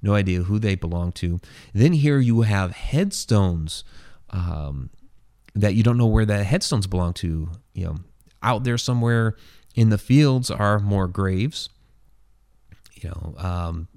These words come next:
some of these graves may not necessarily be recorded. Maybe this was the only record of who was buried there. And so now the, the stone is misplaced. So a lot, a lot of mysteries with this particular cemetery.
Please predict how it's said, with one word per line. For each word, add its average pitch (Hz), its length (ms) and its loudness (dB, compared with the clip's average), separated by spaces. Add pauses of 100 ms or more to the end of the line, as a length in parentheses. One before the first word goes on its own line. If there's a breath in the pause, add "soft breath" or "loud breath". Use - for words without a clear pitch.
some 104 240 -4
of 104 80 -2
these 95 380 -2
graves 98 360 -2
may 95 160 0
not 90 380 -4
necessarily 95 480 -2
be 87 160 -4
recorded. 104 400 0
Maybe 92 180 -2
this 98 160 -4
was 107 140 -2
the 92 100 -4
only 90 220 -4
record 98 420 -2
of 87 100 -6
who 98 120 -2
was 85 120 -2
buried 98 440 -2
there. 143 240 0 (580 loud breath)
And 101 180 2
so 98 280 2
now 95 240 0
the, 95 360 0
the 92 120 -4
stone 95 320 0
is 85 120 -4
misplaced. - 640 -6 (460 soft breath)
So 90 480 -2
a - 40 -10
lot, 127 360 -4
a 202 40 -8
lot 156 240 -8
of 135 100 0
mysteries 98 540 -2
with 95 300 -6
this 87 180 -4
particular - 520 -10
cemetery. 87 640 -8